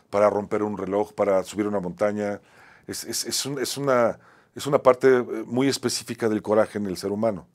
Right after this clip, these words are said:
O sea, con coraje logré subir las montañas. La persona que sube las, los ocho,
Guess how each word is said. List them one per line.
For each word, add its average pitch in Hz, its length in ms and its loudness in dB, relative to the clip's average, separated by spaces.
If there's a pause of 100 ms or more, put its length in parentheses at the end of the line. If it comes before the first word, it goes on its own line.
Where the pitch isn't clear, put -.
(1400)
O - 20 -12
sea, - 120 -10
con 107 140 -4
coraje 135 380 0
logré 110 320 0
subir 101 220 -6
las 90 100 -4
montañas. 78 400 -14 (300)
La 98 160 0
persona 113 380 -2
que 95 120 -8
sube 101 300 -4
las, 87 320 -6
los 85 200 -12
ocho, 90 420 -4